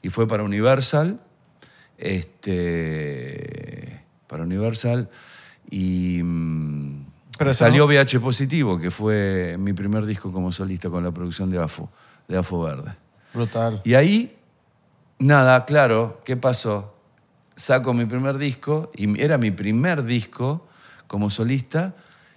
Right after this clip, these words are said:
Speaker 1: y era toda una competencia, obviamente, contra mí mismo, porque yo había, también hab-, había escrito todas esas canciones que la gente conoció en la banda. Entonces,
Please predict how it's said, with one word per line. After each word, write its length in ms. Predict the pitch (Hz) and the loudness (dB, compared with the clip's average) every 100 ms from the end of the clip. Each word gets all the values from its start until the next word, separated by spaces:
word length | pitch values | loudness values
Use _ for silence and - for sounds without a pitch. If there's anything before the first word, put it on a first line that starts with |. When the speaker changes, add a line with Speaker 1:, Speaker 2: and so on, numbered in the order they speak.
| _ - | _ -20
Speaker 1:
y 180 | - 101 | -6 0
era 160 | 131 123 | 2 2
toda 160 | 151 | 4
una 160 | 151 131 | 4 2
competencia, 840 | 120 113 98 123 117 143 139 139 | 2 0 0 -2 2 2 2 4
obviamente, 640 | 117 104 110 104 107 104 - - | 2 2 0 -2 -2 -4 -6 -10
contra 500 | 107 104 98 110 120 | -4 -2 -2 -2 2
mí 140 | 156 | 4
mismo, 460 | 202 156 113 123 123 | 4 4 4 0 -2
porque 260 | 95 85 | -4 -4
yo 140 | 87 113 | -2 0
había, 300 | 113 104 - - - | 2 0 -2 -8 -6
también 260 | 98 117 117 | -2 0 0
hab-, 220 | 104 90 - | 0 -4 -2
había 240 | 104 113 110 | 0 0 -2
escrito 340 | 120 104 107 | -2 -4 0
todas 240 | 143 143 117 | 2 2 2
esas 180 | 110 104 | -2 -2
canciones 360 | 110 123 123 | -2 -2 -2
que 80 | 101 | -2
la 80 | 95 | -4
gente 220 | 127 117 | -4 -4
conoció 480 | 104 104 107 117 113 | -4 -6 -6 -6 -6
en 100 | 107 | -4
la 80 | 113 | -2
banda. 460 | 123 113 107 131 _ _ _ - - - - - | -2 -2 -6 -8 _ _ _ -20 -20 -20 -20 -6
Entonces, 600 | 123 185 180 170 147 - | 0 2 4 4 2 -4